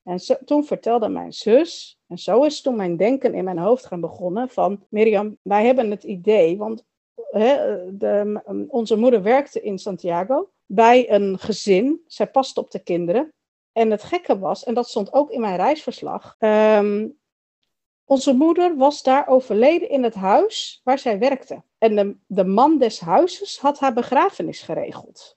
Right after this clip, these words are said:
En toen zei ik tegen mijn zus, "Oké, ze is overleden in dat huis toen ze werkte, 's ochtends vroeg om vijf uur. En hoeveel tijd zat er dan tussen dat jullie te horen kregen dat ze overleden was?"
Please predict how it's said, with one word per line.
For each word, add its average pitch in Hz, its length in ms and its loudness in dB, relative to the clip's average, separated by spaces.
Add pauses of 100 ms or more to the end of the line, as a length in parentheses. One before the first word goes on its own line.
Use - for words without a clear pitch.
(140)
En 254 140 2
toen 254 320 0
zei 330 320 2
ik 311 120 -2
tegen 185 320 -2
mijn 170 180 -4
zus, - 440 -10
"Oké, 196 460 0 (100)
ze - 160 -10
is - 160 -10
overleden 262 920 2
in 220 100 -6
dat 170 180 -6
huis 190 640 -2
toen 240 180 -4
ze 165 180 -10
werkte, 269 560 -4 (160)
's - 160 -8
ochtends 294 440 -6
vroeg 254 220 -6
om 175 200 -12
vijf 220 460 -4
uur. 240 520 0
En 240 460 0 (160)
hoeveel 262 420 -2
tijd 320 340 2
zat 330 180 -6
er 269 60 -4
dan 233 220 -6
tussen 311 380 -4
dat 247 200 -4
jullie 277 540 -2 (100)
te - 100 -8
horen 262 360 0
kregen 202 400 -2
dat 226 180 -6
ze - 120 -14
overleden 220 580 0
was?" - 460 -16